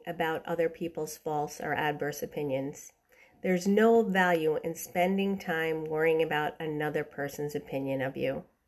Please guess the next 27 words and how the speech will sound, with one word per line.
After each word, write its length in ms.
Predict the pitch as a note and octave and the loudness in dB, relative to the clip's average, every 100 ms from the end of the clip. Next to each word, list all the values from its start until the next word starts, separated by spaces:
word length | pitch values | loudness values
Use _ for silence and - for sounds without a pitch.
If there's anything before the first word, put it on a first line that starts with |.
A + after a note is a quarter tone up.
| _ _ _ _ G3 | _ _ _ _ 0
In 100 | G3+ | 4
most 360 | G3+ A3 - | 6 4 4
instances, 800 | A3 A3 - A3 A3 A3 A3 - _ _ - | 4 4 4 4 4 2 2 -2 _ _ -4
people 260 | A#3 A3+ A3+ | 0 4 4
are 80 | |
thinking 360 | - G#3 G#3 G3 | 4 -2 0 2
about 300 | F3+ F3 - | 4 4 6
you 160 | F#3 F3 | 6 6
a 140 | E3+ | 4
lot 420 | D#3+ E3+ F3 - | 4 6 6 2
less 280 | F3+ F3 F3 | 4 2 2
than 220 | E3 D#3 | -2 2
you 160 | E3+ F#3 | 2 2
think. 440 | C3+ C3+ - - _ _ _ - - - | 0 -2 -4 -14 _ _ _ -20 -14 2
More 220 | A3 B3 | 8 8
importantly, 720 | A#3+ - A3 A3 G#3+ G#3 G#3+ | 6 2 0 2 0 -2 -4
opinions 500 | F#3+ - F#3+ F#3 F3+ | -6 -2 2 2 2
aren't 240 | E3 D#3+ D#3+ | 0 0 0
facts. 460 | C3+ C3+ - - - _ _ _ - | -2 -4 -10 -20 -20 _ _ _ 0
Even 220 | B3+ D#4 | 2 4
if 120 | D#4+ | 8
there's 240 | A#3 A3+ | 6 6
truth 440 | - - A3+ D3 - | -2 4 4 4 -2
to 100 | F3 | 0
validate 480 | F3 F3 E3+ D#3 D#3 | 4 6 6 4 0
someone's 320 | D3+ D3 D3+ | -4 -4 -4
opinion, 500 | D3 D3 D3 C#3+ | -6 -6 -4 -6